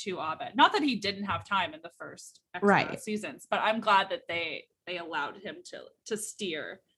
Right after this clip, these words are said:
Speaker 1: those last seasons.
Speaker 2: Yeah, me too.
Speaker 1: Yeah. <gasps>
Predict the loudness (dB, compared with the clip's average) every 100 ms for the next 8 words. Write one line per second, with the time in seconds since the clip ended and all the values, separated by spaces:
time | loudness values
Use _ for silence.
0 | -8 -8 -4 -6 -6 -12 -16 -18 -12 -12
1 | -12 -20 _ -6 2 6 6 6 0 -2
2 | -4 -4 -4 -4 -8 _ _ _ _ -6
3 | -4 -4 -6